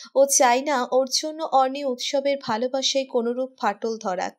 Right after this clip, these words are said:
কিন্তু ভালোবাসাটা তো মনের ব্যাপার, মস্তিষ্কের কথা তো আর মন মানবে না। অনি, রোশান, নূর ওরা আশপাশটা ঘুরে দেখছে। ভীষণ ভালো লাগছে জায়গাটা ওদের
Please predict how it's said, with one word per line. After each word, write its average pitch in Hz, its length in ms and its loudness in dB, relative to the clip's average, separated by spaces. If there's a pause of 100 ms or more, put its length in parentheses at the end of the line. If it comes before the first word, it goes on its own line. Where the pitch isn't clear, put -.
(260)
কিন্তু 339 280 2
ভালোবাসাটা 339 640 2
তো 370 140 -4
মনের 302 360 0
ব্যাপার, 196 420 0
মস্তিষ্কের 262 680 -2
কথা 254 300 0
তো 285 140 -4
আর 294 160 2
মন 254 300 -2
মানবে 202 380 0
না। 262 320 -6 (120)
অনি, 262 360 4
রোশান, 277 500 -2
নূর 269 340 0
ওরা 285 180 6
আশপাশটা 302 760 -2
ঘুরে 269 260 -2
দেখছে। 202 560 -4 (160)
ভীষণ 339 400 -4
ভালো 269 340 2
লাগছে 262 400 0
জায়গাটা 233 640 -2
ওদের 220 260 -4